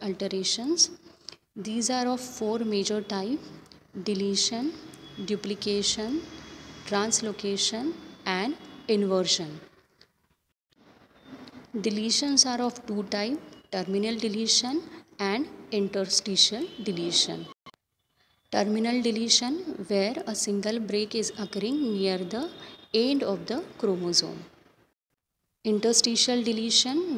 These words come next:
where two breaks are occurring within a chromosome, in between a chromosome, and it is, uh, detected at the time of synapsis. Duplications are of five type:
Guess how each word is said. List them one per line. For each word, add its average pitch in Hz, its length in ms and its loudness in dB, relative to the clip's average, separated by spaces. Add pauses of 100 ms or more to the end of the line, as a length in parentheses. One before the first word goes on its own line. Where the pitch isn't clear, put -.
(120)
where 196 320 0 (480)
two 247 240 0
breaks 247 360 0
are 247 220 0
occurring 208 540 -2 (340)
within 208 360 2
a 233 40 0
chromosome, 208 720 0 (840)
in 233 140 6
between 247 360 2
a 269 60 -2
chromosome, 185 720 0 (260)
and 202 140 -2
it 208 160 0
is, 208 160 0 (220)
uh, 196 180 0
detected 208 640 -2
at 190 160 -6
the 196 80 -4
time 190 320 -4
of 254 160 -4
synapsis. - 920 0 (720)
Duplications 226 960 0
are 220 240 -2
of - 20 -8
five 196 420 -4
type: 220 300 -4